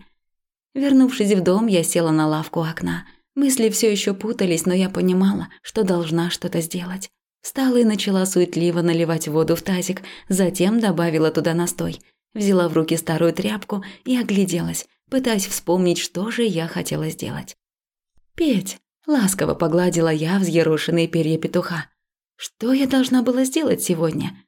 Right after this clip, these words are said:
Что помыть?» Петух важно прошёлся по светлице, его хвост распушился, как веер, а глаза сверкали, будто он знал что-то,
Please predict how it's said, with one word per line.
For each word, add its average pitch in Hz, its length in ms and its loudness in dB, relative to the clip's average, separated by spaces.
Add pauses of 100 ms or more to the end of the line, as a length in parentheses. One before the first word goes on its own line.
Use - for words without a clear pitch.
(120)
Что - 360 -4
помыть?» 196 520 -4 (720)
Петух 294 320 0
важно 190 380 2
прошёлся 160 540 0
по 170 100 -2
светлице, 165 720 -2 (180)
его 226 280 4
хвост 175 340 0
распушился, 170 640 0
как 170 240 -4
веер, 170 340 -4 (200)
а 220 120 0
глаза 165 360 2
сверкали, 190 580 0
будто 165 300 2
он 165 100 2
знал 165 340 0
что-то, 190 500 -4